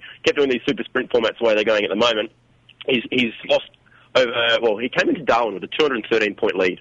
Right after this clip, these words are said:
over Jamie Whincup, and that's already turned into a deficit in nine races.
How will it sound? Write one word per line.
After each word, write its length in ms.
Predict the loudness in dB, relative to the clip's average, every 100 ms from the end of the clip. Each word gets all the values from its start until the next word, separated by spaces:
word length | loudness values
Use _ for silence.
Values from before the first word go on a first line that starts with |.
| -8
over 100 | -8
Jamie 220 | -2 0 0
Whincup, 400 | 0 -2 -6 -4
and 100 | -4
that's 140 | -2
already 300 | 0 0 0
turned 220 | -2 -2 -2
into 180 | -2
a 40 | -2
deficit 480 | -2 -2 -4 -4 -6
in 220 | -6 -2
nine 200 | 0 2
races. 360 | 0 -2 -6